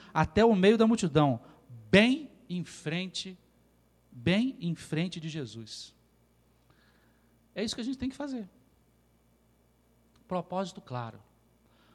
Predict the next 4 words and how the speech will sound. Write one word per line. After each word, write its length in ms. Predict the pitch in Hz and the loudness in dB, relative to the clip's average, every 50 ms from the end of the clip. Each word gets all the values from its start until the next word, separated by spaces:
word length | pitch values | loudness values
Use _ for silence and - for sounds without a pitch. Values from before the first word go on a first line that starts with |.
| _ _ _ _ _ _ _ _ | _ _ _ _ _ _ _ _
Fazer 640 | _ - - 190 196 175 156 151 202 233 277 269 - - - - _ _ _ _ - | _ -6 -4 -4 -4 -4 -4 -4 -4 -6 -6 -8 -12 -16 -20 -20 _ _ _ _ -14
Jesus 800 | 139 127 170 185 175 131 120 139 190 240 311 311 - - - - _ | -8 -6 -4 -4 -4 -6 -6 -6 -6 -6 -6 -10 -12 -18 -20 -20 _
se 180 | - - 208 196 | -12 -12 -12 -6
tornar 540 | - 202 160 156 160 180 190 185 165 - | -4 -4 -4 -2 -4 -4 -6 -6 -8 -14